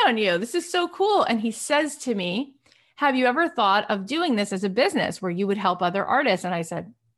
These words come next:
"No." I said, "I feel insulted. Like, if you think I'm a good songwriter, why would you say, you know, do anything else?" And he's like, "No, no, no. It's a yes and. Like,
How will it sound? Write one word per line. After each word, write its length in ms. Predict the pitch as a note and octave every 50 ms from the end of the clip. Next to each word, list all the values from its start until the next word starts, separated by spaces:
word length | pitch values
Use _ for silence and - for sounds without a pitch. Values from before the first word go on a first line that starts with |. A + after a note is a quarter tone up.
| _ -
"No." 580 | G3+ B3 F4 A4+ A#4+ D4 F#3 D#3+ E3+ F3+ - _ -
I 120 | G#3+ A#3
said, 280 | A#3+ - C4+ C4+ B3 - -
"I 100 | A#3+ A#3+
feel 200 | B3 C#4+ E4 F4+
insulted. 600 | F4+ E4 - - B3+ C4+ E4 - B3+ F#3 F3 F#3+
Like, 280 | G3 F#3+ G3 F#3 - - _ _ _ _ _ _ _ _ _ _ _ -
if 140 | A#3 A3+
you 160 | G#3 B3 C#4 C4+
think 220 | - F#4 F#4 F4+
I'm 180 | D#4 C4+ C4 B3+
a 80 | A#3
good 200 | G3+ G#3+ G#3+ G3
songwriter, 540 | G3 - G#3 G#3 A#3+ B3 G#3 F3 E3+ E3 D#3+
why 200 | D#3+ D#3+ E3 G3
would 180 | B3 C4+ A3+ G3+
you 120 | F#3+ F#3+
say, 600 | - - - A#3+ A3 F#3 F3 E3+ F3 F3 F3 G3 -
you 100 | A3 A3+
know, 200 | G#3+ E3+ E3 D#3+
do 180 | F3+ A3 A#3 A3
anything 300 | G3+ G#3+ G#3 G#3 A3+ A#3+
else?" 100 | - -
And 80 | A3+
he's 140 | B3 B3+ A3+
like, 120 | A3+ A3+ A3
"No, 160 | A3 B3+ B3
no, 160 | A3+ F#3+ E3+
no. 180 | D#3 G2+ - - -
It's 160 | A#3 A#3+ D#4+
a 60 | D#4+
yes 280 | C4 C4 C4+ C#4+ - -
and. 320 | C4 C#4 A#3 D#3 - F#3
Like, 280 | F#3+ G#3 G3 F#3 F3+